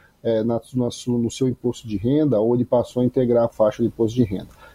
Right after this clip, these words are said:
É verdade que a primeira faixa de imposto de renda, por conta da não correção, é muito baixa, e essa é uma das coisas que precisa ser mudada, né?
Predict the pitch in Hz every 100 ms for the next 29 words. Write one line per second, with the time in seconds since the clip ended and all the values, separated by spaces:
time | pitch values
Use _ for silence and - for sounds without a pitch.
0 | - 98 120 110 117 127 139 147 - 127
1 | 139 165 - 120 120 127 107 120 107 113
2 | 110 110 - 127 - 120 101 110 107 104
3 | - 127 131 - 123 175 185 165 131 117
4 | 104 - 107 - - - - 120 110 -
5 | 127 127 - - 135 - 135 - 143 143
6 | 139 143 120 107 - 98 107